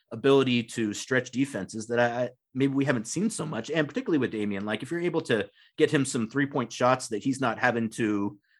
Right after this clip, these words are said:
fight tooth and nail to get, like, that, that obviously has really strong, you know, downstream repercussions as the season goes on. So, I mean, I, I think we've all thought for a couple seasons now that, like, if Anthony can pop, like, this team can be a better team than I think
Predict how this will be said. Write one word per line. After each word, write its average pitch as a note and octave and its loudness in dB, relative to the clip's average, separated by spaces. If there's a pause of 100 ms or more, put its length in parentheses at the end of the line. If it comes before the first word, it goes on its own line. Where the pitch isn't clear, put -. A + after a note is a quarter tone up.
fight A#2 2
tooth - 2
and G2 -4
nail B2+ 2
to F#2+ -8
get, A2 2
like, G#2+ 0
that, D3 4 (260)
that C#3 2
obviously C3 2
has G#2 0
really A#2+ 0
strong, G#2+ 0 (520)
you G#2 -8
know, G2+ -2
downstream A2 2
repercussions F#2+ 0
as G2 -2
the - -10
season G2+ -8
goes F#2 -8
on. F#2+ -4
So, A2+ 2
I A#2 6
mean, B2 4 (480)
I, C#3+ 6
I G3 8
think F#3+ 2
we've D3 4
all C3+ 6
thought C3 4
for A2+ -2
a - -8
couple D#3 2
seasons G2+ -6
now F#2+ 2
that, F#2+ -4
like, G2 0
if G#2+ -6
Anthony E3+ 4
can B2+ -2
pop, A2 4
like, F#2 -2 (280)
this D3 4
team B2+ 4
can A2+ 0
be A#2 0
a G#2+ 6
better G#2 4
team G2 -2
than F#2+ -2
I F#2 0
think F#2+ -4